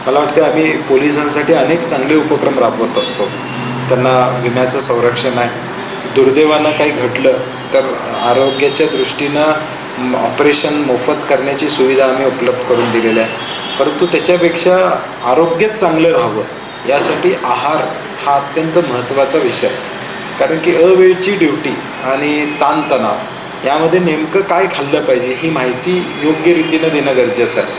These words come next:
दैनिक सकाळनं पुढाकार घेतलेला आहे, परंतु, अ, राज्य शासन म्हणून आम्ही देखील एक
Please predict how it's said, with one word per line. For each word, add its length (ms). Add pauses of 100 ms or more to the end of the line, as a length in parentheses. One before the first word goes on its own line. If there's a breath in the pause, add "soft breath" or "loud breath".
(720)
दैनिक 260
सकाळनं 440
पुढाकार 420
घेतलेला 440
आहे, 100
परंतु, 540
अ, 60 (380)
राज्य 320
शासन 360
म्हणून 180 (560)
आम्ही 220
देखील 400
एक 260